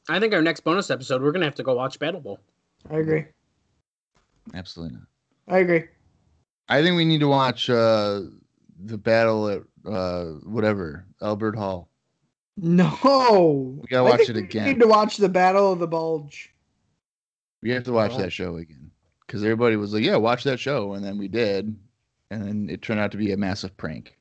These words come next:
Speaker 3: And it was horrible.
Speaker 2: <laughs>
Speaker 1: Um, I'd like to point out they keep locking up and doing fucking nothing. This is
Speaker 2: What are
Speaker 1: fucking
Speaker 2: you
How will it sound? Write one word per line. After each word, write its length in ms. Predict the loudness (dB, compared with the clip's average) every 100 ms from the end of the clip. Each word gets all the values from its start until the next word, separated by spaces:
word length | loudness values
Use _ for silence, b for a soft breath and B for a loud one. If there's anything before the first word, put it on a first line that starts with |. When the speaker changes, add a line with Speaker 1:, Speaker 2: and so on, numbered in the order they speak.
| _ -14
Speaker 3:
And 100 | -12
it 40 |
was 100 | -12
horrible. 240 | -16 -20 -20 _ _ _
Speaker 2:
<laughs> 840 | -4 -2 -2 -4 -4 -8 -10 -8 0
Speaker 1:
Um, 320 | 2 2 -2 -4
I'd 100 | 0
like 100 | 2
to 80 | 2
point 240 | 2 2
out 140 | 2 2
they 100 | 0
keep 240 | 0 0
locking 340 | 2 0 -2
up 180 | -6 -6
and 100 | -2
doing 180 | -2 -2
fucking 420 | -4 -6 -4 -4
nothing. 380 | -4 -6 -8 -14 _ -6
This 180 | -4 -4
is 160 | -6
Speaker 2:
What 140 | -2 0
are 100 | 2
Speaker 1:
fucking 80 |
Speaker 2:
you 60 | 4